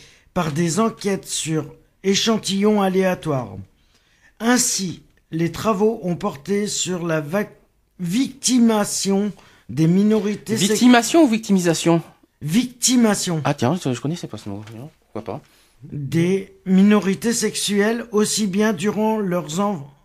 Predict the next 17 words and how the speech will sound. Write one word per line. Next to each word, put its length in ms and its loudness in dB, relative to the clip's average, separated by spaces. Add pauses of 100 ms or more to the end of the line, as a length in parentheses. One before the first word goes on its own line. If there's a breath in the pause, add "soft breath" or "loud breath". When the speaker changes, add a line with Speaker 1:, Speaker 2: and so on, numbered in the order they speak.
(300)
Speaker 1:
leurs 320 -4
enfances 680 -6 (1700)
qu'à 140 2
leur 240 0
âge 220 0
adulte. 600 -2 (1800)
Ils, 400 -2 (840)
ils 340 0
établissent 800 -2
que 160 -4
le 180 0
risque 440 -4 (880)
de 240 0
mauvais 400 2
traitements 600 -4
ou 140 -6
d'abus 640 -4